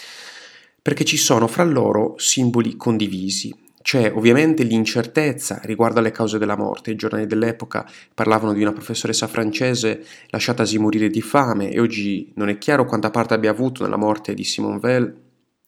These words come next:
pronunciamo la francese, la tubercolosi, e quanta invece le privazioni autoinflitte in nome di una compassione spinta fino al martirio. Il medico legale non solo attestava nel referto del millenovecentoquarantatré il suicidio, ma lo attribuiva a turbe psichiche, lo stesso argomento che è stato sollevato contro la lucidità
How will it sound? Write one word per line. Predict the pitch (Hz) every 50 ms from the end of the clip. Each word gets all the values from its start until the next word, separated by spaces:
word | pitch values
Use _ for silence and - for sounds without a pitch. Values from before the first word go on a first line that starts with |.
| - _
pronunciamo | - - - 95 95 95 98 101
la | 98 98
francese, | 98 - 101 101 104 - 135 135 123 - - - - - - - - - -
la | - 107 110 - - -
tubercolosi, | - 120 117 113 107 - - 117 107 107 95 90 92 - 95 92 - - - - - - - - - _
e | _ 117 113
quanta | - - 123 113 120
invece | 123 120 113 113 117 123 120 - 113
le | 107 107
privazioni | 107 113 107 110 113 - - - - 110 110 110
autoinflitte | 110 107 104 - 113 113 107 110 - 117 113 - - 110
in | 107
nome | 107 107 107 107 107
di | 104 107
una | 104 104 101 104 - - - -
compassione | _ - 123 113 113 120 117 - - - - 117 113 110
spinta | 110 - - 113 107 107
fino | - - 110 104
al | 101 98
martirio. | 98 98 98 - - - 95 92 98 - - - _ _ _ _ - - - - - - - - -
Il | - 113
medico | 117 117 113 113 - 117
legale | 117 120 117 143 143 131 117
non | 113 113 110
solo | - - - 165 151 131
attestava | 110 - 117 117 - - - 127 120 117 - 110
nel | 107 110
referto | 107 113 113 - 120 117 117 - - - 110
del | 107 113 110 107 107 - - -
millenovecentoquarantatré | 110 117 117 113 110 110 107 110 - 120 117 104 - - 117 110 117 117 - - 127 123 - -
il | 117 110 104
suicidio, | - - - 117 107 95 - - - 101 95 92 95 95 98 101
ma | 107
lo | 117 123
attribuiva | 123 127 147 147 147 170 139 110 107 117 117
a |
turbe | 117 - 113 107 107 110
psichiche, | 107 - - - - - - - - - - - - -
lo | 113 117
stesso | - - 110 - 123
argomento | 123 127 165 135 104 95 95 104
che | 104
è | 107
stato | - 113 98 107
sollevato | - - 139 143 107 95 92 92 -
contro | 104 - 107 101 - -
la | 107 104
lucidità | 107 113 113 - - - - - 98 92 92 -